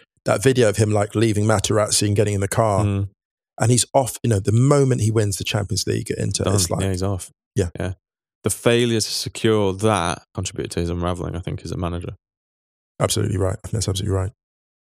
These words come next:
Speaker 2: And, you know, like we said before, he then went back to Chelsea and won the league. And it's like, you know, he's, it wasn't like he won the Euro-, Europa League at Manchester United. It's not like he was done. But from what Mourinho thought he,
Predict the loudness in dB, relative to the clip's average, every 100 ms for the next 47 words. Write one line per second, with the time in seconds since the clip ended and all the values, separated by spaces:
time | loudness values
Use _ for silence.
0 | _ -2 0 2 2 0 0 0 0 2
1 | 2 2 0 0 -2 -2 -2 0 0 0
2 | 2 2 4 2 -2 -4 0 2 2 -2
3 | -4 -2 0 0 -2 -6 -2 -2 0 -2
4 | -4 -2 0 0 0 0 0 0 0 0
5 | 2 0 0 -2 -2 -4 -2 0 0 -2
6 | -4 -4 -2 -2 -2 -2 0 0 2 0
7 | -4 0 -2 -2 -4 2 2 2 0 2
8 | 2 0 0 0 2 0 -2